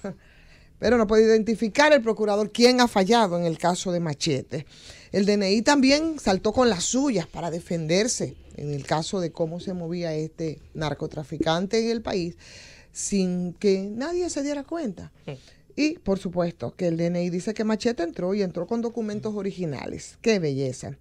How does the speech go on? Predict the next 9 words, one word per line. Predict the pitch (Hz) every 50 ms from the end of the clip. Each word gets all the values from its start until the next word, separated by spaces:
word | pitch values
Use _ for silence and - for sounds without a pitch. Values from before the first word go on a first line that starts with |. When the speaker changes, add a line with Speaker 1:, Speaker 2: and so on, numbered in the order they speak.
| _
Speaker 1:
Entró | - 180 185 160 190 208 208
con | 254 247 240
documentos | 233 226 - 190 185 185 185 190 214 208
originales, | 202 214 208 214 202 202 202 220 226 226
pero | 196 180 170
igualmente | 165 165 165 170 175 175 180 175 175
ahí | 170 165
dice | 170 170 - - 180 - - - - - - - - _
que | - - 170 165 160 151 -